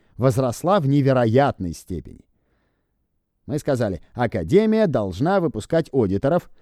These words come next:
которых нам было бы не стыдно использовать», или что-то в таком духе, «в Н Ц Х». Это цель.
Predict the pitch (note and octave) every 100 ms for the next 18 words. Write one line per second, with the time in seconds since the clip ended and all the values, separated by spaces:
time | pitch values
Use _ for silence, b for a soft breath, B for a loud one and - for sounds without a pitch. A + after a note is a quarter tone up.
0 | _ _ _ B2+ A#2+ D3 F3+ - F#3+ F3+
1 | F#3+ F#3+ G3+ G#3 G3+ - B2 F#2+ F#2 F#2
2 | - D#3+ G3 G3 G#3+ - _ _ _ A#2
3 | D3+ - A#2 F2+ - F2 D#2+ D#2 E3+ F#3+
4 | - - G#2 E3+ G#3 F3 D3+ F2 - _
5 | _ _ _ - G#3+ F#2+ - F2+ -